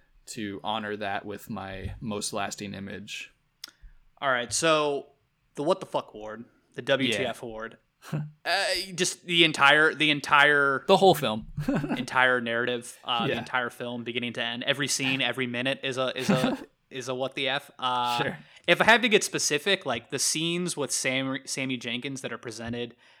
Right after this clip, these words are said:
Speaker 2: as flashbacks but move forward chronologically, unlike the sequences that are happening in the present. It's like, I always just, even when I was rewatching, just, like, really confused by, like, what, what those all were.
Speaker 1: Right.
Speaker 2: So <laughs> it's an entire se-, you know,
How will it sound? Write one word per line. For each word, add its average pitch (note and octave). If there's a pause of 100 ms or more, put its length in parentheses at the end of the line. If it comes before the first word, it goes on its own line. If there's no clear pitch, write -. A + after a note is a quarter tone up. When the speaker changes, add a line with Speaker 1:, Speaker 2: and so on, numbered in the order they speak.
(120)
Speaker 2:
as B2
flashbacks A#2
but A2+
move A#2
forward A#2+
chronologically, A#2 (380)
unlike C#3
the C#3
sequences C3
that B2+
are A2
happening B2
in A2+
the A2
present. A#2+
It's -
like, A#2+
I B2+
always E3+
just, D3+ (240)
even D#3+
when F3
I D3+
was C3+
rewatching, B2
just, C3
like, A2 (500)
really C#3
confused B2+
by, A2+
like, G#2+
what, A2 (540)
what A#2
those A2+
all G#2+
were. A2 (200)
Speaker 1:
Right. G#2+
Speaker 2:
So B2+ (300)
<laughs> -
it's F#3
an A3
entire F3
se-, -
you D#3+
know, A2